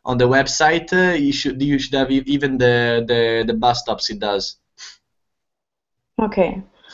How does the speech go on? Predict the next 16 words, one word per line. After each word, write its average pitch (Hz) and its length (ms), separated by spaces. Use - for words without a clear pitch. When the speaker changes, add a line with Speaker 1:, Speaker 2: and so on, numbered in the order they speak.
Speaker 2:
so - 180
Orly 240 380
bus, 208 640
and 196 200
you 190 60
stop 190 460
in 185 280
Ferro 180 480
Xero, 180 720
I 180 100
don't 165 140
know 170 60
how 165 140
Speaker 1:
Yeah. - 80
Speaker 2:
to 170 100
write, 175 260